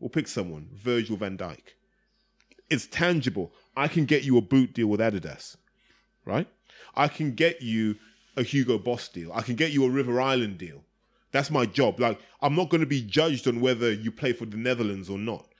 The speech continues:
I wanna be judged on whether, w-, what's the contract value I bring to your situation? Which is how, if you look at guys like I M G, that's the, that's the thing. Total contract value under management is how they measure their success. Well, what, how do boxing managers measure their success?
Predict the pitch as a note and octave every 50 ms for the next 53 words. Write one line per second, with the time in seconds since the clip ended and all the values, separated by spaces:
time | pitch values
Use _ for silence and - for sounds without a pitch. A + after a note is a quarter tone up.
0 | _ - G#2 A#2+ B2 A#2+ A2 A#2+ A2+ G#2 - D3 D#3+ E3+ D3+ - - D3+ C3 B2+
1 | C3 C3+ A#2+ A#2+ A#2+ A2+ A2 - - - _ _ _ _ _ _ _ _ - -
2 | C#3 C#3+ - C#3+ C#3 E3 E3 - - F#3+ - F3+ F3 F3 - D#3+ B2 A2 G#2+ B2+
3 | A#2 A2+ G#2+ G#2+ G#2+ G2 F2+ B2 B2 A#2 A2+ - - - G#2+ G#2+ G#2+ G#2 - -
4 | A#2 - - G2 G2 G#2 G2+ F#2+ - - - - _ _ _ _ _ _ _ _
5 | _ _ _ _ _ _ _ _ _ - B2+ C#3 - - C3+ A#2 - C3+ C3 B2
6 | - B2+ C#3 B2+ - G#2+ - B2 A#2 A#2 A#2+ - - A#2 A2+ A2+ A2 A2 G#2 F2+
7 | A#2 B2 A#2 F#2+ D#2 - _ - _ _ _ _ _ - - A#2+ B2 - - C#3+
8 | C#3 A#2+ G#2+ C#3 C#3+ - - D3 C3 - F#3 D#3+ G#2 F2 - _ _ - - D3+
9 | D#3 - E3 E3+ - - D#3+ D#3 D#3 C#3+ - C#3 G#2+ G#2 G#2+ G2 F2+ F2 F2 F#2
10 | G#2+ B2+ - _ _ _ _ _ _ _ _ _ - A2 A2 A2 G#2+ G#2+ G#2+ G#2+
11 | G#2 G2 E2 D#2+ E2 C#2+ - _ _ - - A#2 G#2 A2+ A#2+ A2+ A2 G#2+ G#2+ A2+
12 | A2 G2+ G#2 G2+ G#2 G2 - - F2 - - A2 C3+ - - - - _ _ _
13 | _ _ _ _ _ _ - D3+ C#3+ C3 B2+ A#2+ C3 C3 _ - E3 E3+ D#3 D#3
14 | F#3+ G#3 G3+ E3+ G3 F#3+ F#3+ - - E3+ D3+ B2+ B2+ B2 - A2+ G#2 G#2+ A2+ G#2+
15 | G#2 G#2 G2+ G2 F2 - E2+ - - - F2+ D2+ - -